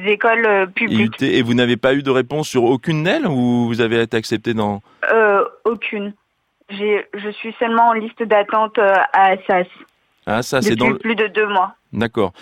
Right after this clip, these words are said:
Speaker 2: Donc uniquement à Assas. Dans les autres, dans aucune université, vous n'avez eu de, de, de proposition, euh,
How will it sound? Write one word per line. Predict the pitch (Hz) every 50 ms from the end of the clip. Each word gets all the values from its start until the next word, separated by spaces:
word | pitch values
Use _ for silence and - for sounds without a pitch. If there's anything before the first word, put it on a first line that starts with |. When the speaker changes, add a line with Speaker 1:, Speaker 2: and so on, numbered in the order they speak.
| - - - _
Speaker 2:
Donc | - 104 - - -
uniquement | 156 165 175 180 160 - 165 180 185 175 165
à |
Assas. | 165 - - 143
Dans | 127 123 123 131
les | 143 139 147
autres, | 196 208 175
dans | 143 -
aucune | - - 196 196 - 226 208
université, | 208 202 190 180 175 180 180 - - 165 - 214
vous | 208 185 170
n'avez | 165 160 156 160
eu | 175 190 196
de, | 175 160 151 151 151 147
de, | 139 143 143
de | 135 139 147
proposition, | 139 - 151 139 139 143 143 135 143 143 - - - 170 170 180 180 175 165
euh, | 147 135 131